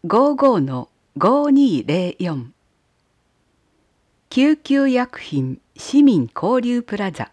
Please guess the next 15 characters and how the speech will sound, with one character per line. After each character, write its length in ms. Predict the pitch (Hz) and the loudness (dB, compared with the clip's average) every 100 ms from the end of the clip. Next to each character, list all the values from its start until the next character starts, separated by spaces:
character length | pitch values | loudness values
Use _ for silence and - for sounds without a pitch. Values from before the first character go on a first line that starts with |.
| _ _ _ _ _ _ | _ _ _ _ _ _
施 160 | - - | -20 -2
設 420 | 285 277 240 - | -2 0 -6 -4
利 160 | 185 202 | -2 0
用 280 | 254 247 - | 2 0 0
予 140 | 170 | -2
約 240 | 220 247 | -2 -4
抽 300 | 240 - 226 | -8 -4 -4
選 280 | 208 214 151 | -4 -4 -4
会。 320 | - 127 113 - _ _ _ _ _ _ _ _ _ | -4 -12 -14 -20 _ _ _ _ _ _ _ _ _
日 280 | 247 277 196 | 0 0 -2
時、 240 | 139 135 - _ _ _ _ _ _ | -6 -8 -10 _ _ _ _ _ _
七 280 | - - 285 | -20 0 2
月 240 | 285 285 | 2 0
一 280 | 262 - 247 | -6 -4 -4
日 440 | 233 208 - 165 | -4 -8 -8 -10